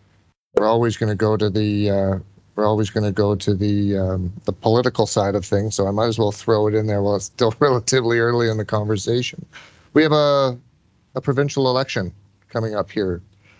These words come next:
and being in uh, the multifamily development side of things and dealing with provincial governments and municipal governments all across the country. Um, what are some of the things that we should be listening to from our politicians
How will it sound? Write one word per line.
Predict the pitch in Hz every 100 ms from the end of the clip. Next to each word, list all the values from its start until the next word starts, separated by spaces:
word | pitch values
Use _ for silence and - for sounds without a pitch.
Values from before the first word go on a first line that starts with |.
| _ _ -
and | 120 117 113 113 98 -
being | 131 123 120
in | 123 123 117 113 113 110 107 95 - - _ _ -
uh, | 107 104
the | 101
multifamily | 113 104 110 117 110 107
development | 98 117 117 113 98
side | 110 104
of | 98
things | 110 117 110
and | 101
dealing | 104 107 107 104
with | 104 98 _ - -
provincial | - 110 113 113
governments | 110 110 107 107 107 - -
and | 107 104
municipal | 101 107 104 95 101
governments | 98 98 98
all | 104 98
across | 92 98 95
the | -
country. | - 123 - 95 95 - - - _
Um, | - 107 107 101 101 101
what | - 113
are | 143
some | - 127
of |
the | 117
things | 101 120 110
that | 107
we | 104
should | 107
be | 101
listening | 104 107 120 107 95 -
to | 98 95 90
from | - 110
our | 107
politicians | 101 107 95 95 110 - 90 78